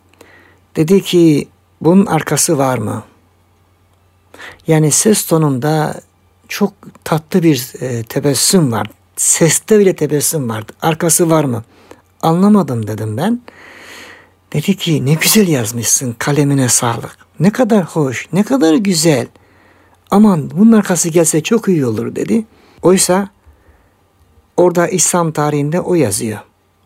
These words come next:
Değil mi efendim? Sahabe-i kiramı çok güzel yazıyor. Hepimiz okuyoruz sohbetlerde elhamdülillah. Güzel yazıyor. Genellikle birçok yayın evinde, birçok dergide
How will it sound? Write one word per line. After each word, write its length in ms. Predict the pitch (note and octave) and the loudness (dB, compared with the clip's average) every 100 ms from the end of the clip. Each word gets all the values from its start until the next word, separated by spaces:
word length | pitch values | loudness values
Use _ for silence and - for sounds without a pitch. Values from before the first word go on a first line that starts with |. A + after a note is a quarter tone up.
| _ _ _ _ _ - | _ _ _ _ _ -4
Değil 80 | E3 | 2
mi 80 | B3 | 4
efendim? 340 | A3 C3+ G#2 | 2 -2 -4
Sahabe-i 440 | - E3+ E3 D#3 C#3+ | -2 0 0 0 -2
kiramı 320 | D3 C3+ C#3 | -4 -4 -6
çok 220 | - A#3+ | -6 -6
güzel 200 | F3+ D#3 | -4 -2
yazıyor. 360 | C3+ C#3 C#4 - _ _ _ | -2 0 -2 -4 _ _ _
Hepimiz 340 | - D#3+ D#3+ F3+ | -12 -4 0 2
okuyoruz 560 | F#3+ A#3 G3 A#2 - _ _ - | 2 2 2 0 -8 _ _ -10
sohbetlerde 640 | - D#3 D3+ B2 D3 B2+ | -2 -2 0 -4 -6 -8
elhamdülillah. 500 | B2+ C3 C#3 C3+ A#2 - _ _ - | -6 -4 -4 -6 -10 -14 _ _ -4
Güzel 220 | E3 G#3+ | 2 2
yazıyor. 380 | B2+ G#2 A2 A2+ _ - - - - _ - | 0 -4 -8 -10 _ -20 -20 -20 -20 _ -2
Genellikle 800 | D#3+ F#3+ A#3+ C4 - D3+ G3 B3 _ _ _ - | 2 4 4 2 0 -2 -2 -4 _ _ _ -2
birçok 340 | G3+ G#3+ A#3 D#3 | 0 2 0 2
yayın 280 | D3+ D#3 D#3 | 2 2 0
evinde, 500 | C3+ B2 A#2 A#2+ F3+ | 0 -2 -2 -2 0
birçok 380 | G#3 A#3+ - | 2 0 2
dergide 540 | E3 C#3+ D3 B2+ C3+ | 0 0 -2 -2 -4